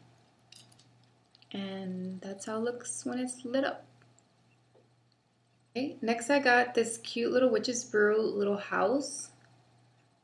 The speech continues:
Little decoration. And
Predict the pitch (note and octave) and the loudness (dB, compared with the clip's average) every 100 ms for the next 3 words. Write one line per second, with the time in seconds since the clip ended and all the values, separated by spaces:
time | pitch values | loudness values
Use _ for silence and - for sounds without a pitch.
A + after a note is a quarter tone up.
0 | _ A3+ G#3+ B3+ C#4 C#4+ C#4 G#3+ G#3+ - | _ -10 -4 -2 -2 0 2 2 -2 -4
1 | A#3 C4+ C#4 - - _ - _ _ _ | 4 6 6 2 -14 _ -20 _ _ _
2 | _ _ _ _ _ _ _ _ _ _ | _ _ _ _ _ _ _ _ _ _